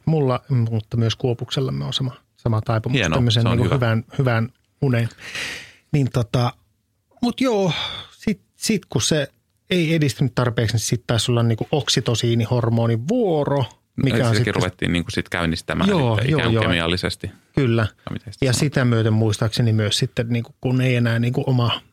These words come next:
Speaker 1: oma tavallaan niinku hengityskapasiteetti riittänyt siihen kivun lievitykseen, niin sitten tuli myös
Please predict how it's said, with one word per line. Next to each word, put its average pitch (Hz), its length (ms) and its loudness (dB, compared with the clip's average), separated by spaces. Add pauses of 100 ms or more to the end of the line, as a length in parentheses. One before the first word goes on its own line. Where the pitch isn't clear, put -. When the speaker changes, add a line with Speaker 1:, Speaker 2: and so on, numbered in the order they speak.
(160)
Speaker 1:
oma 127 200 0
tavallaan 113 460 -2
niinku 127 220 -2 (680)
hengityskapasiteetti 135 1000 0
riittänyt 123 380 0
siihen 120 220 2
kivun 113 280 2
lievitykseen, 117 580 -2
niin 120 60 0
sitten - 280 -6
tuli 120 240 -2
myös 135 220 -6